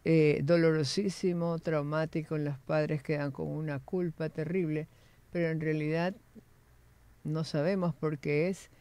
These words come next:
a lo mejor todavía no había una madurez adecuada del sistema nervioso central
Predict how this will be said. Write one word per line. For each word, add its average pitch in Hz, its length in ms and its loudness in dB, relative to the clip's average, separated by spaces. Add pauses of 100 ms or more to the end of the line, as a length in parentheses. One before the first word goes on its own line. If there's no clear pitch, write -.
(300)
a 151 140 -2
lo 160 140 -2
mejor 151 520 -2 (400)
todavía 160 640 -4
no 156 240 -4
había 160 380 -2
una 160 340 -2
madurez 147 1000 -2 (680)
adecuada 147 800 0
del 135 160 -2
sistema 143 640 -4
nervioso 139 440 -4
central 143 680 -2